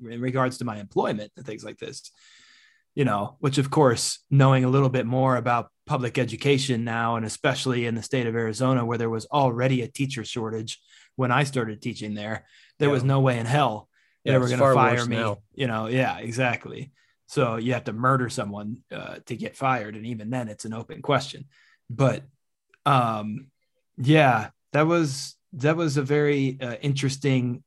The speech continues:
Speaker 1: experience to be able to, to do that and to, to see firsthand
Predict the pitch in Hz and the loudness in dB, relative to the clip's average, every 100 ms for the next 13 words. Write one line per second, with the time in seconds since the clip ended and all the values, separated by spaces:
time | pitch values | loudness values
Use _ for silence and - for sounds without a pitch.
0 | - 120 - - 135 127 123 117 - 117 | -10 -10 -8 -2 0 0 -2 -4 -6 -6
1 | 123 123 120 117 113 113 - 120 113 131 | -4 -2 -2 -2 -2 -6 -8 -6 2 2
2 | 127 117 113 - 117 117 117 113 - _ | 4 0 -2 -8 -8 -6 -6 -8 -12 _
3 | _ _ _ _ _ _ _ _ _ _ | _ _ _ _ _ _ _ _ _ _
4 | _ _ _ _ _ - 147 139 135 131 | _ _ _ _ _ 2 6 6 6 4
5 | 127 - - - 180 147 170 147 - 156 | 0 -8 -2 2 2 4 6 6 4 4
6 | 156 131 107 110 | 4 2 -2 -10